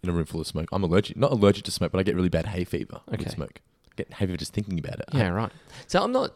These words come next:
Speaker 2: like, I don't, I don't like people that smoke in, I, I'm sorry, I won't say I don't like people who smoke inside. I'm not a big fan of smoking inside, but
Speaker 1: Especially
Speaker 2: I also,
Speaker 1: cars as well.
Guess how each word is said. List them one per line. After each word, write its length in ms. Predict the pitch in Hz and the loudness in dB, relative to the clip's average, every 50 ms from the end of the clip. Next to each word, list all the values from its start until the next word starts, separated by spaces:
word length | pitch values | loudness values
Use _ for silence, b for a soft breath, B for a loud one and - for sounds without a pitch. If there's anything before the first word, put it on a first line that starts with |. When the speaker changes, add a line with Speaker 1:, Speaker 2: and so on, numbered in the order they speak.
| - - - | -12 -6 0
Speaker 2:
like, 140 | 160 147 - | 0 2 4
I 100 | - 156 | 6 6
don't, 120 | 156 - - | 6 4 4
I 60 | 143 | 4
don't 160 | 143 131 113 95 | 4 4 4 2
like 160 | 95 92 - - _ _ _ _ _ _ _ - - - - _ _ _ | 0 -2 -2 -6 _ _ _ _ _ _ _ -20 -20 -20 -20 _ _ _
people 260 | - 113 113 107 107 101 | 0 0 2 2 2 2
that 80 | 85 | 2
smoke 260 | - - 92 90 - | 0 0 -2 -2 -2
in, 80 | 87 87 - - | -6 -10 -6 -2
I, 100 | - 92 - - | -2 -2 0 0
I'm 140 | 92 - - | -4 -6 -4
sorry, 180 | - - 82 | -6 -6 -4
I 60 | 82 90 | -2 0
won't 180 | 107 123 113 | 2 2 2
say 80 | - 95 | 2 0
I 120 | 85 85 | -2 -2
don't 200 | 78 95 87 60 | -2 -4 -4 -4
like 140 | - - - | -6 -6 0
people 260 | - - 113 - 113 | 2 2 2 2 2
who 60 | 104 | 0
smoke 240 | 90 - 95 90 - | 0 0 -2 -2 -2
inside. 320 | 90 - - 85 82 85 - | -2 -2 0 -2 -2 -2 -2
I'm 120 | - 95 104 | 0 2 4
not 100 | 113 110 | 4 4
a 60 | 98 | 2
big 120 | 104 92 | 2 -2
fan 220 | - - 95 92 92 | 0 0 0 0 0
of 60 | 85 | -2
smoking 340 | - 98 92 87 - 92 90 | -2 -2 -2 -2 -2 -2 -4
inside, 340 | 87 80 - 95 90 87 87 | -2 0 2 4 4 4 4
but 140 | - 98 | 4 4
Speaker 1:
Especially 320 | 95 95 147 139 - - 135 | 6 6 4 4 4 6 8
Speaker 2:
I 40 | 151 | 8
also, 60 | 156 104 | 10 10
Speaker 1:
cars 180 | 98 101 110 120 | 12 12 10 10
as 120 | 113 107 69 | 8 4 2
well. 280 | 76 82 85 78 76 | 0 0 0 0 -2